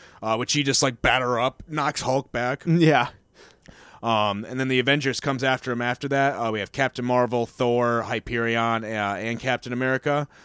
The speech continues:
Speaker 1: um, going against, like, uh, Thanos, Proxima Midnight, and, uh, Corvus Glaive.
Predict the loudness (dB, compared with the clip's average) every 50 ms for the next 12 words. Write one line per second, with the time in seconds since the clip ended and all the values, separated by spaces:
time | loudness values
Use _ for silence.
0 | -20 -10 -6 -4 -2 -2 -2 -4 -4 -2 -2 -2 -2 -4 -4 -6 -6 -4 -6 -6
1 | -4 -4 -4 -4 -6 -6 -6 -4 -4 -2 -2 -2 -4 -4 -6 -8 _ -2 0 0
2 | 0 0 0 -2 -2 -2 -2 -4 -4 -6 _ -4 -2 -2 -2 -2 -4 -6 -6 -4
3 | -4 -4 -2 -2 -2 -2 -2 -2 -4 -4 -4 -4 -4 -4 -4 -2 -4 -4 -4 -4
4 | -4 -4 -4 -4 -8 -6 -6 -4 -4 -2 -4 -4 -6 -12